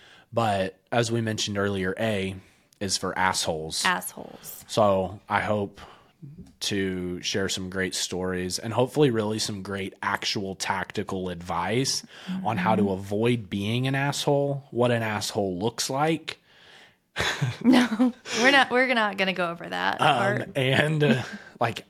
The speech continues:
Speaker 1: how to tactfully handle jerks in life and in business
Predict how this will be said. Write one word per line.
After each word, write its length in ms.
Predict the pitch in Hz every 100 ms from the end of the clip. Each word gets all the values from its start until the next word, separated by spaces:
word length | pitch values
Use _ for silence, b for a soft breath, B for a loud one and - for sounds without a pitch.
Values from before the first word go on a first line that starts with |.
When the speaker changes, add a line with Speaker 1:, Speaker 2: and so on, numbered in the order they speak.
| -
Speaker 1:
how 320 | - - 147
to 120 | 160 117
tactfully 1040 | - - 123 127 - - 143 127 131 117
handle 920 | 104 - - 117 107 104 104 95 90 82
jerks 720 | 98 110 104 107 - - - - _ _ _ _ _ -
in 540 | 113 117 113 113 104 -
life 580 | 101 90 82 85 - -
and 260 | 98 98 98
in 220 | 95 92
business 840 | 90 87 82 87 80 78 - -